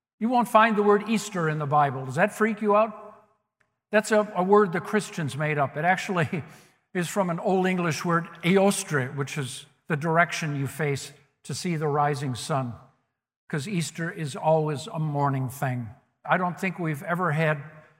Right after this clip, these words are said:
a church service on Easter evening, and I doubt if we ever will, 'cause just Easter is just a, a morning thing, isn't it?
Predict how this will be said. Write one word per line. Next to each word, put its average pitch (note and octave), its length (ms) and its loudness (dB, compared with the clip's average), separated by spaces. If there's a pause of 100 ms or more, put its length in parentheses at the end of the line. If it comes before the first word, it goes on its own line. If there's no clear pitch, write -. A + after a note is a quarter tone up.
(100)
a E3 80 -6
church F#3 320 -2
service D#3 440 -2
on F3 220 -4
Easter F3+ 380 -2
evening, D3+ 480 -4 (360)
and D#3+ 140 0
I D3+ 80 4
doubt E3+ 240 4
if D3+ 140 -6
we D#3 120 0
ever D3 200 0
will, C#3+ 200 -2
'cause C#3+ 280 -4
just G3 280 -6
Easter F#3 380 -4
is D3+ 220 -8
just D#3+ 320 -6
a, D3 240 -4
a D#3+ 40 -2
morning D#3+ 380 2
thing, C#3 300 -2
isn't D3+ 240 -6
it? F3 100 -10